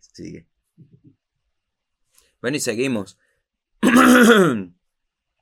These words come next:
Temporada de elecciones en Venezuela. Seguimos con ese peo. Ay, van a haber elecciones, hay elecciones. Última noticia, el conde del Guácharo se baja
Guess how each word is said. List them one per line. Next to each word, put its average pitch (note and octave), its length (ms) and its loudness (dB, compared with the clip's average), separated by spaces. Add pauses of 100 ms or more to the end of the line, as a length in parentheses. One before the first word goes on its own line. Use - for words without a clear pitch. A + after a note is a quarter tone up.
(1200)
Temporada D#3+ 600 0
de F3+ 60 0
elecciones D3 480 -4
en D#3+ 80 -8
Venezuela. A2+ 560 -6
Seguimos C#3 600 -8
con C3 160 -10
ese B2 200 -10
peo. D#3+ 460 -6
Ay, B2+ 300 0
van A2+ 320 -6
a B2 60 -6
haber C3 160 -2
elecciones, C#3 580 -10
hay A#2 140 -6
elecciones. C3 580 -10
Última C#3+ 420 -6
noticia, D3+ 560 -10
el A#2 220 -12
conde D3+ 320 -8
del B2 120 -8
Guácharo C3+ 520 -12 (420)
se - 320 -8
baja C#3 480 -2